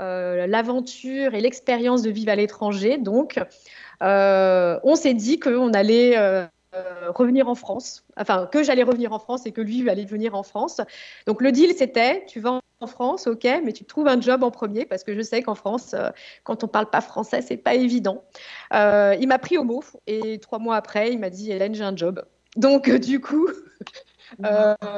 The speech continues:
il est arrivé en France et moi, je l'ai rejoint six mois après parce que, euh, il fallait, euh, bah, il fallait que je quitte,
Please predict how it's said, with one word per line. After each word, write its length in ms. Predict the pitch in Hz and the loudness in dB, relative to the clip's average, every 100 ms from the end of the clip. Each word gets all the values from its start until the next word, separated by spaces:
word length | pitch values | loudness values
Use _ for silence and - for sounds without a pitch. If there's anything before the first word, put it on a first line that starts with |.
| 196 196 196 190 185 185 - | -4 0 0 2 -2 -4 -2
il 160 | 254 | 2
est 60 | 247 | 4
arrivé 380 | 233 226 233 226 | 4 2 -2 -2
en 160 | 226 | -2
France 500 | 226 - 262 269 320 | -4 -4 -2 0 -2
et 60 | 240 | -4
moi, 160 | 226 247 | -2 -2
je 80 | |
l'ai 120 | 226 226 | -2 -4
rejoint 420 | 220 214 220 262 | -2 -4 -4 -4
six 200 | 269 285 | -4 -2
mois 180 | 262 233 | 0 0
après 320 | 233 - - | -2 -6 -4
parce 140 | 202 - | -4 -6
que, 100 | 196 | -6
euh, 360 | 185 180 170 | -4 -2 -2
il 100 | 180 | -2
fallait, 400 | - 165 185 208 | -4 2 4 4
euh, 640 | 185 160 156 160 156 147 147 | 4 2 0 -2 -6 -10 -12
bah, 200 | - 151 | -2 0
il 140 | 151 160 | 2 0
fallait 240 | 170 175 | 2 2
que 120 | 180 | 2
je 160 | 175 175 | -2 -4
quitte, 300 | 170 247 247 | -4 -2 0